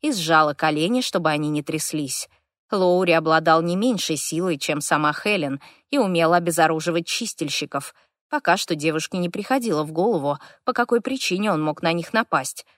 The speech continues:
В конце концов, ему хотелось продать дневник, но мистер Хаммонд прав, надо быть готовыми ко всему. "Слава богу", выдохнул мистер Хаммонд, когда громоздкая телега наконец свернула на боковую дорогу.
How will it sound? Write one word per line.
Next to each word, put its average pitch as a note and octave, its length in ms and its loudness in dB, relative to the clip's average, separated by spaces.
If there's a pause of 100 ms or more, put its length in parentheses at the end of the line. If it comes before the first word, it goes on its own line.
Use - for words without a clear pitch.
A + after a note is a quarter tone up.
(140)
В - 100 -20
конце A#3 300 4
концов, G3+ 440 0
ему F#3+ 220 0
хотелось D#3+ 500 0
продать F3 380 2
дневник, A3 600 0 (360)
но C#4+ 140 4
мистер B3 340 2
Хаммонд F3 460 2
прав, C#3 400 -4 (240)
надо G#3 300 2
быть A3 180 0
готовыми G3+ 520 -2
ко E3 120 -4
всему. C#3+ 500 -4 (1300)
"Слава F3 540 4
богу", D3 420 -4 (320)
выдохнул F3 560 0
мистер D#3 340 -2
Хаммонд, A#3+ 460 2 (220)
когда C#4+ 260 2
громоздкая F#3 680 2
телега F3 480 0
наконец E3+ 460 0
свернула G3+ 580 0
на G#3 140 0
боковую D3 460 0
дорогу. C#3+ 540 0